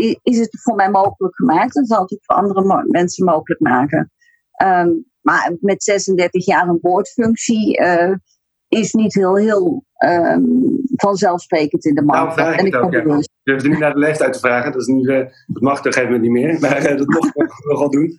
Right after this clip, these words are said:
Speaker 2: Maar nee,
Speaker 1: Nou,
Speaker 2: dat dacht
Speaker 1: vooruit,
Speaker 2: ik ook.
Speaker 1: kop hem in.
Speaker 2: Ja, nee, dit is precies, dat, dat is toch heel, eh, eh, want je zei eerder al in het gesprek: van, ja, ik laat liever mensen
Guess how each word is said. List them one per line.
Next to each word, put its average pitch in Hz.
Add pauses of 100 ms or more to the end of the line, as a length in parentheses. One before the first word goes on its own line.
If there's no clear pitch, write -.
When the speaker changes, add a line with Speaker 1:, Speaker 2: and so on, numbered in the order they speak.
(120)
Speaker 2:
Maar 294
nee, 320
Speaker 1:
Nou, -
Speaker 2:
dat 285
dacht 294
Speaker 1:
vooruit, 277
Speaker 2:
ik -
ook. 349
Speaker 1:
kop 359
hem 349
in. 302 (400)
Speaker 2:
Ja, 143 (140)
nee, 196
dit 185
is 165
precies, 165
dat, 160
dat 165
is 156
toch 160
heel, 165
eh, 156 (400)
eh, 147
want 147
je 139
zei 151
eerder 165
al 135
in 131
het 131
gesprek: -
van, 143
ja, 139
ik 135
laat 143
liever 143
mensen 151